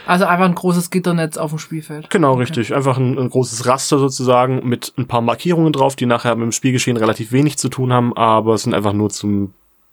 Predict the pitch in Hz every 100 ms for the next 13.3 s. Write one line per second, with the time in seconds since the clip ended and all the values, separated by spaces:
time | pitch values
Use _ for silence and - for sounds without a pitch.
0 | - 113 117 - 117 117 113 107 107 117
1 | 110 - 104 - 117 107 104 101 107 101
2 | 104 101 - 101 101 98 107 98 92 107
3 | 98 98 98 92 98 - 98 98 101 -
4 | - - - 131 - 98 - 95 95 -
5 | 92 - - - - - - 120 123 120
6 | 156 214 170 180 135 117 101 - - -
7 | 165 196 165 160 139 139 131 - 139 117
8 | 104 104 120 147 131 113 104 - 98 117
9 | 170 180 - 117 120 117 117 92 _ -
10 | _ 131 127 - 131 127 120 190 175 143
11 | 131 113 123 - - 104 127 160 110 117
12 | 113 117 - - 143 135 120 120 113 -
13 | 135 156